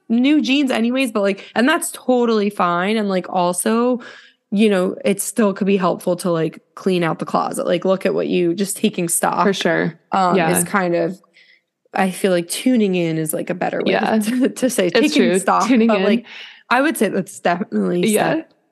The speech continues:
Speaker 1: like, one.
Speaker 2: I love that. I was working
Speaker 1: For
Speaker 2: with, like, a
Speaker 1: sure.
Speaker 2: hypnotherapist. Well, I'm still working with her actually, like, for, um, most of the year, but she, in our, like,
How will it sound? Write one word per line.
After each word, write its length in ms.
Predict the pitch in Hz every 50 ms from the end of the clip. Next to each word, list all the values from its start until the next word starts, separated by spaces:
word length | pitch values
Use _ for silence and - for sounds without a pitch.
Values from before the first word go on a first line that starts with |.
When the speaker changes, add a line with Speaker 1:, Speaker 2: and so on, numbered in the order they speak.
| _ _ _ _ _ -
Speaker 1:
like, 160 | 175 165 -
one. 240 | 170 170 165 160 156 -
Speaker 2:
I 100 | - 202
love 320 | 180 180 175 175 185 180
that. 400 | 185 175 180 92 92 - - - _ _ _ _ -
I 100 | 214 214
was 160 | 220 214 214
working 240 | 196 190 190 220 226
Speaker 1:
For 60 | 226
Speaker 2:
with, 100 | 220 220
like, 140 | 214 202 208
a 40 | 202
Speaker 1:
sure. 120 | 196 202
Speaker 2:
hypnotherapist. 720 | 202 202 202 196 190 175 180 180 202 202 202 208 - - -
Well, 80 | - 196
I'm 220 | 196 196 185 196
still 260 | 208 - - 277 262
working 300 | 214 208 202 202 196 185
with 100 | 175 175 -
her 80 | 190
actually, 360 | 175 175 175 175 - - 190 175
like, 240 | 180 170 170 170
for, 340 | - - 180 165 165 - -
um, 200 | 180 170 165 - -
most 240 | 175 190 180 180
of 60 | - -
the 100 | 180 185
year, 200 | 175 175 170 175
but 440 | 170 170 202 175 165 156 - - - - - - - - - - - _ _ _ _ _ _ _
she, 320 | - - - 220 214 202
in 120 | 180 165 196
our, 120 | 185 175
like, 240 | 175 180 165 -